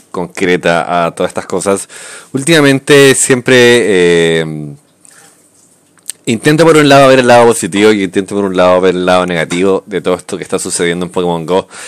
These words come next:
y de lo que obviamente la gente no hace. O sea, probablemente creo que soy el único crítico realmente de Pokémon Go, porque el resto de gente,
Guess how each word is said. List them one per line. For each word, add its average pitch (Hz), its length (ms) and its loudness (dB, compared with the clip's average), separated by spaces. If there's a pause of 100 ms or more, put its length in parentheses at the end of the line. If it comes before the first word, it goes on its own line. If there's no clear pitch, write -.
(240)
y 175 140 0
de 165 80 2
lo 156 100 4
que 143 220 2
obviamente 131 460 2
la 117 100 2
gente 120 560 0
no 107 160 0
hace. 92 300 -4
O 87 40 -4
sea, 82 460 -2 (360)
probablemente 98 540 0
creo 98 100 -2
que 90 120 -4
soy 98 160 -4
el 90 80 -2
único 90 280 -4
crítico 87 840 -4 (200)
realmente 90 600 -6
de 87 160 -4
Pokémon 101 360 -6
Go, 90 140 -4
porque 87 540 -8
el 87 180 -10
resto 95 280 -4
de - 20 -6
gente, 90 480 -6